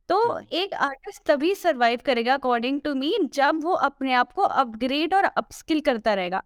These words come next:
Speaker 1: आर्टिस्ट नहीं,
Speaker 2: हम्म।
Speaker 1: डॉक्टर भी, अ, इंजीनियर भी, हर एक
Speaker 2: या, ये
Speaker 1: प्रोफेशन
Speaker 2: तो हर प्रोफेशन के लिए, लाइक
Speaker 1: हर प्रोफेशन में आपको अपग्रेड और अपस्किल करना ही पड़ेगा तभी। और मुझे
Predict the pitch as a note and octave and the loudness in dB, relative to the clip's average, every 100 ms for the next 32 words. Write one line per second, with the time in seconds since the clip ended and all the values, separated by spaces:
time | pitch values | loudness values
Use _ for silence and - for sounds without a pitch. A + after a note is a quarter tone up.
0 | - C4+ C4 E4+ E4+ F#4+ C#4+ A3+ - A#3+ | 2 2 2 -2 -2 0 0 -4 -2 -2
1 | B3 - D#4+ C4 C#4+ D4 D4+ C#4+ - A3 | 0 2 2 2 -2 0 0 -4 -2 2
2 | A#3+ - C#4 B3 C4+ C4+ D4+ D#4+ B3+ D4 | 2 2 0 0 0 2 2 0 0 -2
3 | E4+ _ _ - D#4 G4 B3 A#3 A3 B3+ | -2 _ _ -2 0 0 0 -2 0 0
4 | A#3 - A#2 A2+ A#2 C3 B2 - A2+ A#2+ | -2 -2 2 2 2 0 0 -4 -4 -2
5 | G#2 A2+ G2+ G#2+ G2+ G#2+ A2 C3 G#2+ G#2+ | 0 0 0 -2 -2 -2 -6 -4 -4 -6
6 | _ _ _ _ _ - C4+ F4 - F#4 | _ _ _ _ _ -6 0 0 0 -2
7 | D#4+ D#4 F#4 G4 G#4 G4 - F#4+ C4 C4 | -2 -2 -2 0 2 0 0 2 2 0
8 | A#3 C4+ D#4+ E4+ D4+ C#4+ - D#4 E4 C#4 | -2 -4 0 2 2 -2 -6 -4 -2 -2
9 | A#3+ C4+ D4+ E4 - D4 B3 C4+ G4 - | -2 -2 0 0 0 0 0 0 0 2
10 | C#4+ E4+ G4 _ _ _ - F4 F4+ E4 | 0 0 -2 _ _ _ 0 2 2 0
11 | C#4+ | 0